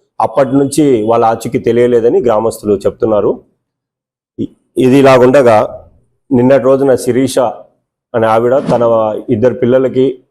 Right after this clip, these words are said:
అక్కడ స్కూల్లో చదివిన, చదివినారు. ఆ టీసీ తీసుకోపోవడానికి నిన్న మధ్యాహ్నము వాళ్ళ మేనమామ గారితోటి ఆ విలేజ్కి రావడం జరిగింది టూ వీలర్‌లో. ఇప్పుడు వచ్చారు వీళ్ళు హ్యాండెడ్‌గా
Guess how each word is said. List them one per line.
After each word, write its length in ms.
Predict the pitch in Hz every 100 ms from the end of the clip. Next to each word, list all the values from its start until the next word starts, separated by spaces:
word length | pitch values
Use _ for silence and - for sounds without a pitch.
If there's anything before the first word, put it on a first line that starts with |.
| -
అక్కడ 420 | 117 123 117 110 95
స్కూల్లో 260 | - 123 127
చదివిన, 320 | 127 113 117 98 - -
చదివినారు. 720 | - 110 110 117 101 - - _ _ _ -
ఆ 40 | 107
టీసీ 320 | - 151 143
తీసుకోపోవడానికి 680 | 131 - 123 123 123 123 160
నిన్న 160 | 123
మధ్యాహ్నము 600 | 110 107 117 127 127 165
వాళ్ళ 260 | 143 120 113
మేనమామ 640 | 107 120 131 135 127 120
గారితోటి 640 | 120 110 147 131 101 160 - _ _ _ _ _ _ _ _ _ _ 110
ఆ 60 |
విలేజ్కి 360 | 110 127 127 123
రావడం 300 | 120 117 107
జరిగింది 400 | 110 110 110 117
టూ 140 | 113
వీలర్‌లో. 380 | 110 107 95 107
ఇప్పుడు 600 | - _ _ _ - 123
వచ్చారు 280 | - 120 160
వీళ్ళు 580 | 139 147 139 101 - _ _ _ - 113
హ్యాండెడ్‌గా 720 | 117 143 143 135 123 104 -